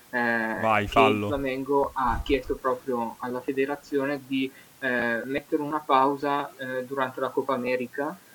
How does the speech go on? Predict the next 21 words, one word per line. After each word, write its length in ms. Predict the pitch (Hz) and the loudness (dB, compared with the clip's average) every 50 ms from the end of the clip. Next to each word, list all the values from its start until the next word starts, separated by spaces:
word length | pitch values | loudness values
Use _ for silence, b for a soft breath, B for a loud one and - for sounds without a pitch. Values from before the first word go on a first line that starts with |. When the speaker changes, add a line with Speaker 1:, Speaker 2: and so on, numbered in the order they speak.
| b - | b -12
Speaker 1:
visto 320 | - 135 131 - - 139 | -8 -8 -8 0 -2 0
che, 280 | 135 - 135 131 123 - | 2 2 0 0 0 -2
eh, 120 | - 135 123 | -4 -4 -4
nel 260 | 120 117 117 123 123 | -4 -2 -2 -2 -2
Brasileirao 760 | 120 127 127 123 123 135 123 127 123 120 123 123 120 113 - - | 0 0 -2 0 0 -2 0 2 4 4 4 4 2 0 -4 -6
non 360 | 127 127 131 127 123 123 123 123 | -10 -6 -4 -2 -2 0 0 0
è 120 | 123 127 | 0 -2
prevista, 680 | 123 - - 120 113 120 120 - - 127 117 110 113 117 - - - - - - | -2 -4 -6 -6 -6 -6 -10 -8 -6 -6 -6 -6 -8 -12 -16 -20 -20 -20 -20 -14
eh, 220 | - 131 120 113 113 - | -10 -8 -6 -6 -6 -6
una 180 | 123 127 135 139 | -6 -6 -6 -2
pausa, 420 | - 127 117 123 123 123 139 135 | 2 2 2 2 2 0 0 0
proprio 420 | - - - 147 131 123 131 135 | -2 0 2 4 4 4 2 0
perché, 500 | 127 135 131 - - 123 123 120 123 120 - | -2 -2 -2 -2 0 0 2 2 2 0 -2
ah, 320 | 113 117 113 113 110 110 - - - | -6 -8 -6 -6 -6 -8 -10 -14 -8
hanno 480 | - 143 135 135 135 135 131 127 123 123 - | -6 -4 -4 -2 -2 -2 -2 -4 -6 -8 -2
tanti 340 | - 139 131 139 139 139 147 | 2 2 2 2 0 -4 -6
giocatori 560 | 131 135 131 135 135 - 143 131 127 127 127 | -6 -2 -2 -2 0 0 -2 -2 -2 -4 -6
che 260 | - - 123 120 127 123 b b b b - | -6 -6 -6 -6 -6 -8 b b b b -12
andranno 520 | - 131 127 123 123 127 123 123 123 123 120 | -10 -8 -6 -4 -2 -2 -2 -2 -2 -4 -4
in 80 | 117 | -4
nazionale. 640 | 117 113 113 - 151 139 123 113 113 113 110 113 | -6 -8 -8 -6 -6 -6 -6 -6 -10 -12 -12 -14